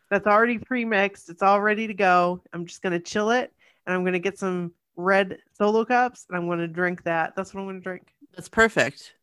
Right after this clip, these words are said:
Speaker 2: That's very you.
Speaker 1: Class act right here. Class act.
Speaker 2: <laughs>
Speaker 1: But it's what
Speaker 2: I'll
Speaker 1: I
Speaker 2: probably just
Speaker 1: like.
Speaker 2: get some White
Speaker 1: It's what I
Speaker 2: Claws.
Speaker 1: like. It's what I like.
Speaker 2: Well, that's just it. You get what you like. You drink what you like.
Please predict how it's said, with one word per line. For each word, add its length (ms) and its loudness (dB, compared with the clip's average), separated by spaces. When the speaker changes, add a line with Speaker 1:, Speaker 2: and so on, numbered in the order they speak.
Speaker 2:
That's 280 4
very 320 10
you. 420 4
Speaker 1:
Class 760 0
act 420 -2
right 220 -2
here. 440 -6
Class 320 2
act. 400 -4
Speaker 2:
<laughs> 640 2
Speaker 1:
But 100 -4
it's 140 -2
what 120 4
Speaker 2:
I'll 60 10
Speaker 1:
I 40 6
Speaker 2:
probably 200 8
just 60 6
Speaker 1:
like. 80 2
Speaker 2:
get 100 0
some 140 -2
White 140 2
Speaker 1:
It's 100 -8
what 160 2
I 100 2
Speaker 2:
Claws. 40 -2
Speaker 1:
like. 360 -8
It's 140 -20
what 120 -8
I 60 -10
like. 220 -16
Speaker 2:
Well, 160 0
that's 220 4
just 200 0
it. 180 4
You 140 -6
get 220 4
what 160 2
you 80 -2
like. 340 -2
You 80 -4
drink 280 -4
what 160 -6
you 80 4
like. 480 -2